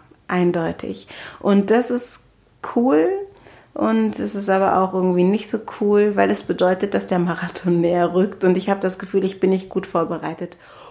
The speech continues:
Und es fällt mir schwer, loszulassen und zu, zu sagen, so jetzt kommt aber die Zeit, in der ich so ein bisschen runterfahre und nicht mehr so viel mache, um nicht, damit es nicht nach hinten losgeht und ich so,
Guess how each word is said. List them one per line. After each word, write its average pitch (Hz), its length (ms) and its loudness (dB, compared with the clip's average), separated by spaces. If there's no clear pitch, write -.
Und 190 460 2
es - 140 -6
fällt 202 180 -2
mir 190 100 -2
schwer, 185 460 -4
loszulassen 185 880 0
und 190 220 -2
zu, - 240 -6
zu - 160 -10
sagen, 190 560 0
so - 160 -4
jetzt 208 500 0
kommt - 260 -8
aber 247 160 0
die 240 140 -2
Zeit, 226 380 -6
in 226 80 -2
der 214 140 0
ich 208 80 -6
so 214 80 -2
ein - 20 0
bisschen 214 300 -2
runterfahre 233 840 0
und 202 120 2
nicht 269 180 2
mehr 269 140 4
so 233 140 0
viel 233 160 0
mache, 226 420 0
um 190 480 0
nicht, 254 220 2
damit 196 260 2
es 208 100 -4
nicht 202 140 0
nach 185 120 -4
hinten 277 340 2
losgeht 165 460 -2
und 185 120 0
ich 175 120 -6
so, - 100 -6